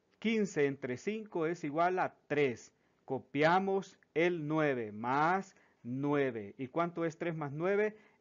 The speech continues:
Eso es igual a doce. Excelente, niños. Hemos resuelto cada uno de esos ejercicios poniendo atención al orden del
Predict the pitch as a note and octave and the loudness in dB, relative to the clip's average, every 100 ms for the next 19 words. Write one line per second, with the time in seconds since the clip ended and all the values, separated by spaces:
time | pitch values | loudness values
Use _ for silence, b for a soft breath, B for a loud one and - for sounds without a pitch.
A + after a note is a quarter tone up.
0 | - F3 F3+ D3 E3 F3 C3+ C#3+ E3+ E3+ | 0 2 2 0 0 -2 -2 2 2 4
1 | G3 G#3+ b b b b - A2+ D#3 D3+ | 0 -2 b b b b -14 0 2 2
2 | - - A2 F#2+ - B2 - D#3 D3+ F3 | 0 -6 -6 -8 -14 -16 -6 0 2 2
3 | E3 C3+ B2+ A#2+ A2 - _ F#3 A3 G#3+ | 0 -2 -2 -6 -8 -14 _ 2 4 4
4 | A3 G#3+ - - D3 C#3+ C#3+ - G3 F#3 | 0 -2 -8 -10 -4 0 0 0 0 0
5 | F3+ E3+ F3+ F#3 b b b D#3+ E3 E3 | 0 -2 -2 -4 b b b 4 6 4
6 | F3+ E3+ D3 D3 E3+ F3 D#3+ C#3+ C3 - | 2 0 0 0 0 -4 -4 -4 -4 -4
7 | G#3 - G#3+ G#3 - b b C#3 C3 D#3+ | -4 0 2 2 0 b b -4 -2 0
8 | G#3 F#3+ E3+ - C3 B2 - A3 A3 A3 | 0 0 -2 -2 -4 -4 -2 0 0 -4
9 | _ C#3+ C#3 C#3+ G3 G#3 F3+ G#3 G#3 b | _ -2 0 2 2 2 0 0 -2 b
10 | b b B2 A#2+ F3 F#3+ | b b -12 0 2 2